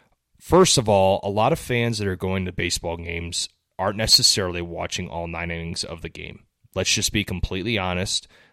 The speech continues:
And that has been the case for a very, very long time.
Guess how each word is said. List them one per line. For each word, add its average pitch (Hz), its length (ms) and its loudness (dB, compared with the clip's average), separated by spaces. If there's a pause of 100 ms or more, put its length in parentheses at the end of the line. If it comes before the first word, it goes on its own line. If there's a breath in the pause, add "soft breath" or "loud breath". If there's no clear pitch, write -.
(260 soft breath)
And 95 160 -2
that 95 120 2
has 107 200 2
been 104 160 0
the 98 100 -2
case - 320 -2
for 95 200 -2
a 87 60 -2
very, 87 300 -4
very 85 300 -4
long 85 280 -6
time. 73 360 -12